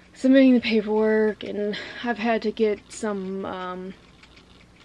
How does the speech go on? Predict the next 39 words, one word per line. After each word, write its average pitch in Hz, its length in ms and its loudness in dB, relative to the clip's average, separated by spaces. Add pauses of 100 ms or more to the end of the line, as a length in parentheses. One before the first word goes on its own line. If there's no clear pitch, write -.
(340)
affidavits 185 680 -4
and 185 140 -8
stuff. 180 320 -6
I've 180 140 -8
had 190 120 -10
to 185 60 -12
go 185 160 -10
into 190 280 -8
my 185 120 -10
bank 175 360 -12
and 175 120 -12
get - 160 -10
things 175 260 -16
notarized. 170 840 -14 (480)
But, 285 220 10
I 277 60 6
mean, 247 300 2
paperwork, 190 480 -6
paperwork, 170 480 -16
paperwork. 170 580 -12
It's, - 380 -14
it's 233 160 -8
part 262 240 -4
of 226 60 -2
the 208 80 -4
process 165 640 -14
for 156 160 -14
me. 160 260 -14 (540)
And, 214 420 -2
uh, 196 300 -2 (840)
the 240 60 -6
reason 202 220 -2
I'm 175 60 -10
talking 175 240 -12
about 143 120 -18
debt 156 160 -12
consolidation 120 600 -14
is 117 120 -12
'cause - 420 -18